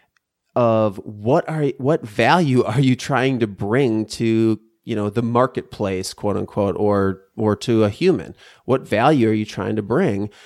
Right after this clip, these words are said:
And, and then leadership is about, you know, like you said, like, influencing people and, and, and gathering people around you.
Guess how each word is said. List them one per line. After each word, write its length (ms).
And, 640
and 200
then 480
leadership 500
is 160
about, 560
you 120
know, 100
like 220
you 100
said, 300
like, 220
influencing 640
people 400
and, 180
and, 380
and 180
gathering 540
people 320
around 460
you. 260